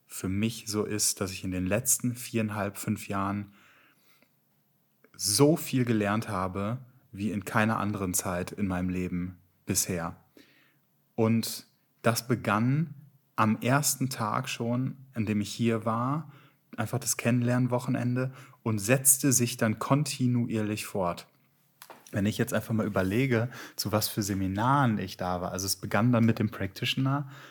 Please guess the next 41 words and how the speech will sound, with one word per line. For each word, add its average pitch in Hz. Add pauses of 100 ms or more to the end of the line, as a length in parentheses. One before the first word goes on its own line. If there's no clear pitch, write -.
(100)
mit -
dem 101
ersten 113
Practitioner. 123 (320)
Seinerzeit 113
hatte 107
ich -
gesagt, 104
ja, 107 (100)
ich 104
will 113
das 107
auf 95
gar 110
keinen 110
Fall 107
mit 110
meinem 95
Vater -
zusammen 92
machen. 107 (540)
Ich -
möchte 110
die 110
Erfahrung 104
selber 110
für -
mich 120
erstmal 92
machen, 101 (640)
weil 101
eben 110
auch 107
wir 101
uns 113
ja 101
logischerweise 110
eine 104
Vergangenheit 110
verbindet, 123 (340)
die 104